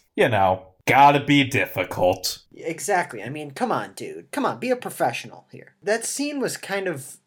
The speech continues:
Speaker 2: strange because it's set up like, okay, he's being followed by some people,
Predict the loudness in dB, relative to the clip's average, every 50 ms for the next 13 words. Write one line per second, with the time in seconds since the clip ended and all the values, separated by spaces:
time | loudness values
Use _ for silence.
0 | _ _ _ -12 -10 -10 -10 -4 -4 -4 -2 -2 -4 -6 -6 -8 -10 -12 -10 -6
1 | -4 -2 -2 -2 -4 -6 -10 -12 _ -4 -4 -2 0 0 0 2 4 2 2 2
2 | 2 -2 -2 -2 -2 -6 -10 -8 -4 -2 0 0 -2 -4 -8 -12 -20 _ -6 -4
3 | -2 -2 -2 -4 -8 -10 -10 -14 -16 -12 -10 -10 -10 -8 -8 -6 -4 -4 -4 -4
4 | -6 -10 -4 0 0 0 2 0 -2 -2 -4 -4 -6 -8 -8 -6 -8 -10 -10 -12
5 | -16 -16 -16 -18 -18 -16 -18 -20 -20 -20